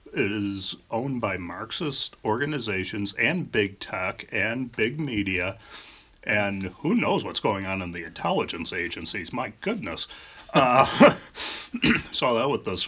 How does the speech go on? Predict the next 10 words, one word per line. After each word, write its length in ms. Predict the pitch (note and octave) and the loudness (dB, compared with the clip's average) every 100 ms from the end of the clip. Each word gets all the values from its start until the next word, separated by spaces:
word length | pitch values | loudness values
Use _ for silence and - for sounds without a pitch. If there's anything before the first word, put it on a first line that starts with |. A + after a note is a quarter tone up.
| - | -6
phony 300 | - C3 A#2 | -2 0 0
Russian 480 | F#2+ G2+ G3 - G2 | 0 0 0 0 -4
thing. 240 | F2+ F2 F2 - - - _ | -4 -6 -8 -14 -20 -20 _
But 260 | B2 A#2+ - - - - - - _ - - C#4+ | 2 2 -2 -20 -20 -20 -20 -20 _ -20 -6 2
so, 420 | - G#3 F3 E3+ | 6 6 4 -2
uh, 120 | - G#3+ - | -6 -8 -2
what 200 | G#3+ G#3 | 4 4
I'm 100 | F3 | 4
saying 200 | G3 F3 | 2 2
is, 140 | D3+ | 0